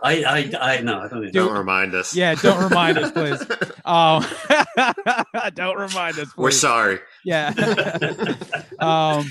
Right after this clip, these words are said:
Speaker 2: but, you know, I, what I love, you know, when we talk to people, you know, I love the influences that, that, that people draw from.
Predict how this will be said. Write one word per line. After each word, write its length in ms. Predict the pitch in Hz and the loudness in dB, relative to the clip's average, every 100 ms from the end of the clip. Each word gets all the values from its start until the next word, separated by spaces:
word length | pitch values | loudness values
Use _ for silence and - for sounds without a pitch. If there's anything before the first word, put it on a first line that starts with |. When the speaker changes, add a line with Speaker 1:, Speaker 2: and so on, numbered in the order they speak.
| - | -2
Speaker 2:
but, 200 | 175 160 | -2 2
you 120 | 220 | 4
know, 180 | 214 185 | 4 2
I, 200 | 170 180 | 0 -2
what 200 | 175 185 | 0 0
I 80 | 180 | 0
love, 720 | 165 165 170 185 190 190 180 156 _ - | -2 -2 -2 -2 -2 -4 -8 -18 _ -12
you 160 | 160 | -8
know, 120 | 156 | -6
when 280 | 151 151 147 | -6 -8 -10
we 120 | 151 | -14
talk 300 | 143 156 151 - | -12 -10 -8 -10
to 100 | 151 | -14
people, 640 | - 156 - 139 135 127 | -12 -12 -10 -10 -10 -12
you 160 | - 131 | -10 -10
know, 200 | 123 117 | -8 -10
I 120 | 107 | -10
love 320 | 123 131 135 | -10 -8 -8
the 180 | 123 120 | -8 -10
influences 840 | 120 123 131 123 120 - 117 113 104 | -10 -14 -12 -12 -12 -12 -14 -14 -14
that, 180 | 104 - 104 | -14 -14 -14
that, 180 | 101 - | -16 -16
that 180 | - 95 | -16 -16
people 420 | - 117 101 101 98 _ | -16 -16 -14 -16 -16 _
draw 300 | 110 107 101 | -14 -12 -12
from. 380 | - 107 90 90 | -14 -16 -18 -20